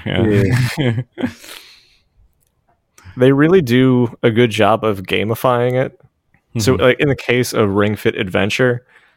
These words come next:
Speaker 2: obviously it's made to be cute and exciting as far as being visually stimulating.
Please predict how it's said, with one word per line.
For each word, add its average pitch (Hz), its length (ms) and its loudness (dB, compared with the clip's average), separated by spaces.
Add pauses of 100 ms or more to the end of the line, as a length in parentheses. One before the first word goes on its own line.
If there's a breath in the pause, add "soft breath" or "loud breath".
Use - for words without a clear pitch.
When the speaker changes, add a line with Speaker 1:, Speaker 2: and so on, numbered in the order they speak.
(380 soft breath)
Speaker 2:
obviously 120 420 0
it's - 300 -6 (280)
made 113 220 -2
to - 80 -10
be 104 380 0 (540)
cute - 440 -4 (140)
and 95 560 0 (840)
exciting 110 640 0
as 101 140 -4
far 104 280 0
as 95 320 -2 (340)
being 98 280 -4
visually 107 380 0
stimulating. 120 640 0